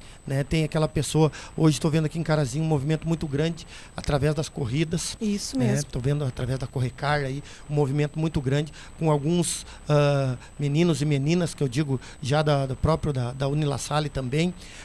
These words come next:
Speaker 1: ah, se dedicando, né, e buscando conhecimento através dessa modalidade para trabalhar em cima disso, né? Hoje, eh, Ana, tem um trabalho, um, vamos dizer assim, também muito forte e especial do profissional de educação física,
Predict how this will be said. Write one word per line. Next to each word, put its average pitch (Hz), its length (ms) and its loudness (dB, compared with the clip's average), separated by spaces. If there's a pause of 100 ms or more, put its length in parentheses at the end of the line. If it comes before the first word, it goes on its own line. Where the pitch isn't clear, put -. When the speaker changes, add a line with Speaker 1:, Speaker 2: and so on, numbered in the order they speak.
(100)
Speaker 1:
ah, 147 560 4 (140)
se - 100 -6
dedicando, 170 580 4 (320)
né, 151 380 4
e 175 100 -2
buscando 160 320 2
conhecimento 165 680 2 (240)
através 151 480 2
dessa 160 220 2
modalidade 151 720 0 (240)
para 156 140 2
trabalhar 151 420 0
em 156 40 -4
cima 170 260 2
disso, 147 420 2 (340)
né? 131 300 -4 (220)
Hoje, 151 420 0
eh, 151 280 2
Ana, 143 360 0 (300)
tem 147 240 2
um 151 100 2
trabalho, 147 560 2 (360)
um, 139 640 -2
vamos 147 180 2
dizer 139 140 0
assim, 156 280 -2 (220)
também 147 300 2
muito 185 440 4
forte 156 480 2
e 151 80 0
especial 151 480 -2
do 147 60 0
profissional 147 400 0
de 147 100 0
educação 147 400 -2
física, 170 380 -4